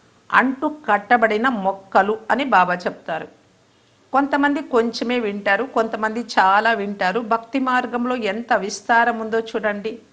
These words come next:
అనేక ప్రకారాల భక్తులు ఉంటారు. అపహరించుకొని పోయారు అని ముందే విని ఉన్నారు భాగవతంలో. కృష్ణుడి గురించి కూడా ఎత్తుకుపోయాడు అంటారు కదా.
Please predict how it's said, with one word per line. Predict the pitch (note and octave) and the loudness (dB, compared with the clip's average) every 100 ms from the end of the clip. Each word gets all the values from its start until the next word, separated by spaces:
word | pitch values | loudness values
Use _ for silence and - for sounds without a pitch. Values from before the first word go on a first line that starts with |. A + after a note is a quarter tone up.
| _ _ _ _ | _ _ _ _
అనేక | A3 A#3+ C4+ C#4+ | -4 0 0 0
ప్రకారాల | C#4+ A#3+ G#3+ G#3 A#3 A#3 G3+ A#3 | -2 0 0 4 4 6 2 0
భక్తులు | A3 A3+ - C4+ G#3+ | -4 -10 -6 -2 0
ఉంటారు. | F3+ F3+ E3+ E3+ - _ _ _ _ _ _ _ _ _ _ _ - | -2 0 -2 -2 -14 _ _ _ _ _ _ _ _ _ _ _ 0
అపహరించుకొని | G#3 A3 - C#4+ C#4+ C#4 - B3+ C4 | 2 2 4 4 4 0 -2 -2 -2
పోయారు | C4 A3 A3 G#3+ G#3 G#3+ | 0 0 4 4 4 2
అని | A3 B3+ | -2 -2
ముందే | A3+ A#3 B3+ | -2 0 0
విని | A#3+ A3 | 0 0
ఉన్నారు | A#3 G3+ F#3 F3+ E3 | 0 -2 0 0 0
భాగవతంలో. | G3 F#3+ G#3 G3+ F#3 F3 | 0 0 -2 -4 -4 -6
కృష్ణుడి | F3+ G#3 - A#3+ A#3 | -8 -8 -6 -4 -4
గురించి | G3+ G#3 G#3 | -4 -6 -8
కూడా | - F3+ F#3 - - - | -6 -2 -2 -6 -20 -6
ఎత్తుకుపోయాడు | G#3 A3 C4 - G3 F#3+ F#3 F3+ F#3 F#3 | -2 -2 -2 -4 -2 2 4 2 0 -4
అంటారు | G3+ A#3 B3 | -2 0 0
కదా. | A3+ D#3+ D#3 | 0 -2 -4